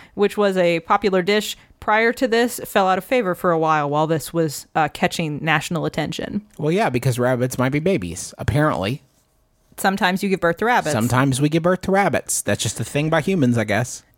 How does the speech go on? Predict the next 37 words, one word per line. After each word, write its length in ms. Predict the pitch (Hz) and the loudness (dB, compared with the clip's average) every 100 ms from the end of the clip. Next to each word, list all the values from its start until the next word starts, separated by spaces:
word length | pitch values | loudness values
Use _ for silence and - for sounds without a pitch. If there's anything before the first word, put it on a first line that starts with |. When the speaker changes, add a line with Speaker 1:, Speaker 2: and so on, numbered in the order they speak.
| - | -6
Speaker 1:
Now, 260 | 226 240 | 0 2
the 120 | 254 262 | 2 0
king, 440 | - 359 339 285 | 2 2 2 0
in, 360 | - 220 220 180 | 0 0 2 2
in 120 | 214 | 2
light 240 | 220 233 | 2 2
of 100 | 208 | 2
all 160 | 196 190 | 2 2
this 220 | 190 180 | 2 0
that 140 | 170 | 0
was 120 | 170 - | -2 0
going 280 | 196 180 | 0 2
on, 420 | 196 190 170 175 190 | 2 2 2 0 0
was 160 | 202 | 0
smart 220 | - 247 | 0 0
enough 340 | 226 208 196 - | 2 2 0 -2
to, 400 | - 202 190 170 | 0 2 2 -2
to 140 | - 214 | -4 -2
be 200 | 202 208 | 2 0
still 480 | 190 - 196 185 170 | 0 0 2 2 -2
somewhat 320 | - 185 175 | -2 0 2
unconvinced. 720 | - 160 - 156 131 175 - - - - _ | 0 -2 -4 -4 -4 -6 -10 -16 -20 -20 _
Uh, 220 | 196 190 | 2 2
so 220 | 190 269 | 2 0
he 180 | 247 330 | 2 0
sent 240 | - 339 - | 2 0 2
another 480 | 247 226 196 170 | 2 2 2 2
surgeon 600 | 160 - 170 151 165 180 - | 0 0 0 -2 -8 -8 -10
to 140 | - | -8
check 260 | 175 175 165 | -2 -2 -2
her 140 | 151 | -2
out. 180 | 139 139 | -4 0
Speaker 2:
A 60 | 156 | -2
good 240 | 139 190 | 0 0
one 180 | 135 117 | 2 2
this 180 | 110 110 | 0 0
time. 440 | - 104 - 175 | 0 0 0 -8